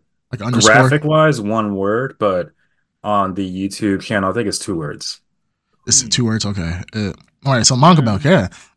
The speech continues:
Speaker 1: Uh, for any listeners of the Blur podcast, yeah, absolutely. Check out Manga Milk by, uh, the Underground. Um, he has some pretty cool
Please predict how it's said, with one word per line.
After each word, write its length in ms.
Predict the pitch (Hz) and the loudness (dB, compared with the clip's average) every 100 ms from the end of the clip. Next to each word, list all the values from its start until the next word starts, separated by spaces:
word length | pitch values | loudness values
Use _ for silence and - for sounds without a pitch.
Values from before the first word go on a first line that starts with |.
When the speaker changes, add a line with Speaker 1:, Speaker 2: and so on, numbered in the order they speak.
| _ | _
Speaker 1:
Uh, 420 | 131 127 123 120 | 0 2 2 0
for 400 | 101 131 120 - | 0 2 2 2
any 140 | 139 139 | 2 4
listeners 360 | 135 139 135 | 6 6 4
of 60 | 131 | 4
the 80 | 120 | 4
Blur 240 | 123 131 | 4 2
podcast, 600 | 123 123 131 143 151 165 | 4 4 4 2 2 2
yeah, 160 | 131 123 | 2 0
absolutely. 640 | - 120 - 120 123 110 82 | 0 -2 0 0 0 0 -2
Check 260 | - 123 123 | -2 -2 0
out 240 | 120 - | 0 0
Manga 320 | 98 110 117 | -4 -2 0
Milk 340 | 120 120 127 - - - _ | 0 0 -2 -8 -20 -20 _
by, 640 | 113 113 110 107 98 95 92 - | -2 2 4 2 0 -2 -6 -4
uh, 400 | 95 95 92 87 | -4 -2 -4 -6
the 260 | 90 104 | -6 -6
Underground. 460 | 101 120 139 180 208 _ _ _ | -6 -2 0 0 -2 _ _ _
Um, 500 | 98 92 90 90 95 - | -6 -4 -4 -6 -8 -4
he 80 | |
has 140 | 110 101 | -2 -2
some 120 | 104 | -2
pretty 160 | 110 104 | -4 -4
cool 260 | 113 101 | -4 -6